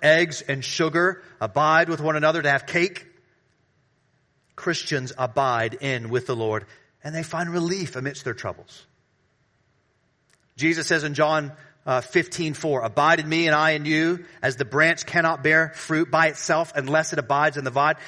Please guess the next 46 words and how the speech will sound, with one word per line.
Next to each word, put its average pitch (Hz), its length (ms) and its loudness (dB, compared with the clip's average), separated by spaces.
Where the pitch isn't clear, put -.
neither 165 260 2
can 165 320 -4
you 185 360 2
unless 160 380 0
you 180 100 2
abide 147 300 0
in 151 140 -8
me." 156 360 -2
He 131 100 -2
goes 147 140 0
on 175 140 2
to 175 80 -4
say, 165 200 4
verse 147 280 0
eight 160 160 2
and 160 80 0
nine, 156 280 2
"By 175 300 4
this 185 340 2
my 165 180 2
Father 180 360 2
is 143 220 -4
glorified, 170 680 0
that 143 200 -4
you 165 120 -4
bear 165 340 4
much 180 400 -2
fruit 180 340 2
and 156 200 -4
so 180 280 2
prove 214 500 -2
to 170 100 -2
be 170 160 -2
my 156 160 2
disciples. 147 720 -4
As 113 80 -14
the 127 80 -12
Father 156 340 -2
has 139 140 -2
loved 139 300 -2
me, 131 220 -6
so 135 260 -4
have 117 160 -6
I 110 180 -2
loved 101 300 -8
you. 95 180 -12